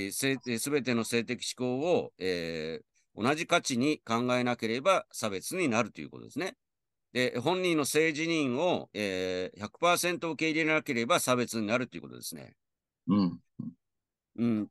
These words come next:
Speaker 1: ですから、そ-、そういうことがですね。で、えー、すでに、あの、えー、岸田内閣では、えー、エルジービーティーに関しての、えー、担当の、えー、首相補佐官を置きましたよね。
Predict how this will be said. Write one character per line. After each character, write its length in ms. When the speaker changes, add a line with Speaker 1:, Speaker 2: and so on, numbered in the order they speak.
Speaker 1:
で 140
す 80
か 80
ら、 40
そ-、 280
そ 220
う 80
い 140
う 520
こ 140
と 180
が 320
で 80
す 140
ね。 180
で、 320
え 280
ー、 40
す 140
で 100
に、 380
あ 100
の、 220
え 220
ー、 40
岸 160
田 80
内 200
閣 200
で 100
は、 460
え 140
ー、 80
エ 100
ル 80
ジ 160
ー 40
ビ 180
ー 40
テ 100
ィ 280
ー 40
に 100
関 240
し 160
て 100
の、 380
え 480
ー、 40
担 280
当 320
の、 480
え 540
ー、 40
首 140
相 300
補 140
佐 140
官 380
を 240
置 100
き 100
ま 100
し 100
た 60
よ 100
ね。 280